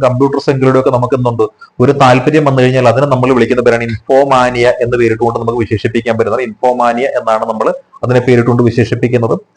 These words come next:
ഇത്തരത്തിൽ നമ്മുടെ ഈ ഇന്ത്യയിൽ ധാരാളം ആളുകൾ ഇപ്പൊ ഇൻഫോമാനിയ ആയിട്ട് മാറുന്നുണ്ട് എന്ന രീതിയിൽ പുതിയ വിവരങ്ങൾ കിട്ടിയിട്ടുണ്ട്. ഇൻഫർമേഷൻ അറിയാൻ വേണ്ടിയിട്ടാണ്, നല്ല ഇൻഫർമേഷൻ ആണെന്നുണ്ടെങ്കിൽ അത്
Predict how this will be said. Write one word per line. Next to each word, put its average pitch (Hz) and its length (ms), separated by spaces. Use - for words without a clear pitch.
ഇത്തരത്തിൽ 151 320
നമ്മുടെ 156 260
ഈ 135 120
ഇന്ത്യയിൽ 139 340
ധാരാളം 143 400
ആളുകൾ 143 200
ഇപ്പൊ 139 160
ഇൻഫോമാനിയ 139 680
ആയിട്ട് 139 260
മാറുന്നുണ്ട് 127 480
എന്ന 131 160
രീതിയിൽ 127 280
പുതിയ 127 320
വിവരങ്ങൾ 131 320
കിട്ടിയിട്ടുണ്ട്. 127 380
ഇൻഫർമേഷൻ 131 500
അറിയാൻ 160 280
വേണ്ടിയിട്ടാണ്, 160 440
നല്ല 113 180
ഇൻഫർമേഷൻ 165 520
ആണെന്നുണ്ടെങ്കിൽ 165 440
അത് 170 60